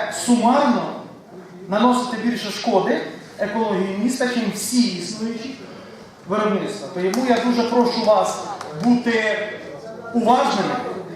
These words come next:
І навіть тих людей, яких сюди привезли, подумайте про своїх дітей.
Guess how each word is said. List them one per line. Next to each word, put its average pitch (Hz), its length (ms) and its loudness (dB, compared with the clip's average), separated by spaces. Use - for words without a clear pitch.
І 202 40 -2
навіть 285 300 2
тих 262 180 0
людей, 254 340 4
яких 240 320 0
сюди 240 240 2
привезли, 220 600 2
подумайте 247 440 2
про - 160 -6
своїх 202 300 -8
дітей. 175 240 -4